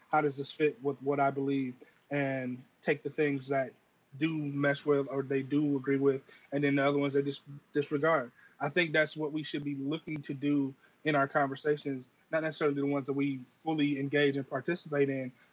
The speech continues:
Um, it goes back to that whole idea of being fair-minded,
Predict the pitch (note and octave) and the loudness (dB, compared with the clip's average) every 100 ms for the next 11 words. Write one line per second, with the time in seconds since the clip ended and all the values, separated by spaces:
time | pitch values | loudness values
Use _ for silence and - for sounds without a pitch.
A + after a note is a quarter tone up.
0 | - C#3 C#3 D3 D3 C#3 C#3+ D3+ C#3 D3 | -2 -2 0 2 2 2 0 2 0 4
1 | C#3+ C3+ C3+ C3+ C#3 C#3 C3+ C#3 C3 B2 | 4 4 0 -2 2 2 2 0 -4 0
2 | D3+ C#3+ B2+ A#2+ | 2 2 0 -6